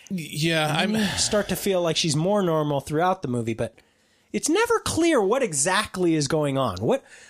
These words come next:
Speaker 2: where's
Speaker 1: Yeah.
Speaker 2: the danger coming from? Why does it feel so ominous and
Speaker 1: Yeah,
Speaker 2: dreadful?
Speaker 1: you don't, you don't really know. That's the thing. Like, it doesn't reveal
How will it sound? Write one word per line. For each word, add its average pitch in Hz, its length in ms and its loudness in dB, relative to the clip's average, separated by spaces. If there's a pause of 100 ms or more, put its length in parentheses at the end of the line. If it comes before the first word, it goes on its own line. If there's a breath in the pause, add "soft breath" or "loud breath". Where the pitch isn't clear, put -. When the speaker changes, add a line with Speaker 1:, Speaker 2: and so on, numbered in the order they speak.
(180 loud breath)
Speaker 2:
where's 330 260 0
Speaker 1:
Yeah. 175 200 2
Speaker 2:
the 220 60 4
danger 208 400 2
coming 147 280 -2
from? 139 240 -4
Why - 160 -2
does 415 260 2
it 240 100 -4
feel 254 220 2
so - 260 0
ominous 214 560 0
and 180 80 0
Speaker 1:
Yeah, 196 120 2
Speaker 2:
dreadful? 208 260 2
Speaker 1:
you 220 60 0
don't, - 180 -12
you 180 100 0
don't 226 180 0
really 196 260 2
know. 185 260 2
That's 180 320 0
the 165 100 -2
thing. 190 260 0
Like, 135 240 0
it 139 80 -4
doesn't 156 260 0
reveal 143 680 0